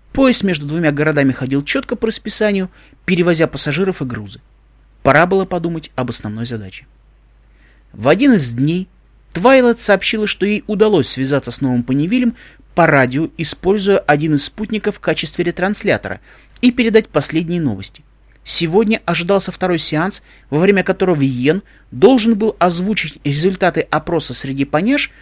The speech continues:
и назвать примерное количество желающих переселиться в Эквестрию. Закончив доклад, единорожка удалилась в комнату связи ждать эфира,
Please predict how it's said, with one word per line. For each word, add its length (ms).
и 120
назвать 420
примерное 460
количество 520
желающих 640
переселиться 580
в 80
Эквестрию. 460
Закончив 540
доклад, 480
единорожка 540
удалилась 380
в 60
комнату 320
связи 420
ждать 280
эфира, 380